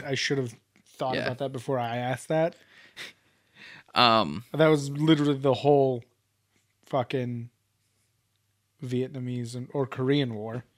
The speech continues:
Speaker 2: Yeah.
Speaker 1: And the Vietnamese War. We're just
Speaker 2: Yeah.
Speaker 1: fighting China through their little puppets.
Speaker 2: Yeah.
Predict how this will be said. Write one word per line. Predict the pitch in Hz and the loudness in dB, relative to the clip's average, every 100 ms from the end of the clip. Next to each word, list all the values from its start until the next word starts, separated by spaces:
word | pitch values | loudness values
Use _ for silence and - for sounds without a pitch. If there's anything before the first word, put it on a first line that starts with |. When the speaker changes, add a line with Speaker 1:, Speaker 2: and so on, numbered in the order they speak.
| _ _ _ | _ _ _
Speaker 2:
Yeah. | - - 127 | -8 -8 -4
Speaker 1:
And | 143 135 | -2 -2
the | 123 | -2
Vietnamese | 123 123 120 113 | -4 -6 -6 -6
War. | 113 117 127 120 _ | -6 -6 -6 -10 _
We're | 131 123 | -6 -4
just | - | -4
Speaker 2:
Yeah. | - | -4
Speaker 1:
fighting | 120 139 143 | -2 0 0
China | 131 165 170 156 151 _ _ _ | 0 4 4 4 0 _ _ _
through | - - - 143 143 | -20 -10 0 2 4
their | 143 143 | 2 2
little | 156 156 | 2 0
puppets. | - 175 160 151 - - | 2 2 4 0 -4 -8
Speaker 2:
Yeah. | - - | -6 -6